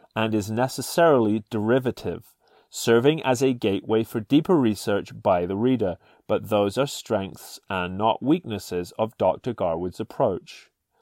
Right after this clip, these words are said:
May the reader of this book grasp the value of the counsel offered by this author and labor for the future described in Ezekiel forty-seven, verses one through twelve,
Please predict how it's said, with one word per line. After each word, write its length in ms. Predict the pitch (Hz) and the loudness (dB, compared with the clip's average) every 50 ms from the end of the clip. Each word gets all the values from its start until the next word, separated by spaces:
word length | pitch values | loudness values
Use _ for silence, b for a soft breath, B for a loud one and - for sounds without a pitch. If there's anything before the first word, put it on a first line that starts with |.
| _ _ _ _ _ _ _ _ _ _ - | _ _ _ _ _ _ _ _ _ _ 0
May 200 | 123 135 151 165 | 4 6 6 8
the 140 | 165 196 185 | 8 6 6
reader 340 | 170 160 160 151 156 156 | 8 6 6 6 6 4
of 120 | 156 139 - | 2 2 4
this 240 | 143 143 135 - - | 2 2 2 2 -6
book 400 | - - 98 87 78 - - _ _ - | -4 -2 -2 -2 -2 -6 -10 _ _ -12
grasp 600 | - 104 104 113 117 127 143 156 151 - - - | -6 2 6 8 10 10 10 8 4 -2 -10 -4
the 80 | - 175 | -4 0
value 480 | 147 151 143 147 143 147 147 147 147 | 6 8 10 12 12 10 10 6 4
of 80 | 143 - | 2 0
the 80 | 135 | -2
counsel 680 | 127 - - - 131 117 110 95 - - 98 92 - _ - | -6 -6 -4 -4 -2 -2 -2 -6 -6 -4 -4 -4 -4 _ 4
offered 360 | 104 107 110 - - 135 123 | 4 4 4 2 -4 -2 4
by 160 | 131 131 135 | 8 8 8
this 220 | 143 165 156 - - | 8 4 -2 -6 -4
author 520 | - 98 98 95 - - - 95 95 104 _ _ _ b b b b b b b b b b | -4 -4 -4 -4 -6 -6 -4 -4 -4 -6 _ _ _ b b b b b b b b b b
and 260 | 110 107 107 104 104 - _ _ - | -4 -2 -2 -4 -8 -12 _ _ -4
labor 460 | 110 107 110 117 120 135 151 151 170 | -2 2 4 6 6 6 6 6 2
for 180 | 151 - - 160 | -2 0 0 0
the 120 | 156 151 | 0 0
future 500 | - - - 123 123 135 131 - - 151 | -2 -4 0 2 2 2 2 0 -4 -4
described 600 | 143 156 147 - - - 113 107 101 104 107 110 | -2 -2 -4 -6 -2 2 4 6 6 6 4 0
in 100 | 107 107 | -2 -2
Ezekiel 560 | 107 98 - - 110 101 - - 135 139 139 | -2 -6 -4 -4 -6 -4 -4 0 2 2 2
forty-seven, 1000 | 135 - - 110 107 107 - 131 120 - - 104 92 90 95 95 92 101 120 139 _ _ _ _ _ _ - | 2 2 2 2 2 2 2 -4 -6 -2 0 0 0 0 0 -4 -6 -8 -10 -14 _ _ _ _ _ _ -4
verses 400 | 104 104 104 107 - 131 120 107 | -2 -2 -2 -2 -2 -4 -4 -2
one 340 | 101 95 92 87 87 87 90 | -2 -4 -4 -4 -4 -8 -10
through 240 | - - 104 101 | -8 -6 -6 -6
twelve, 560 | - - - - 113 104 98 87 82 80 - | -6 -6 -2 2 4 4 4 2 0 -2 -6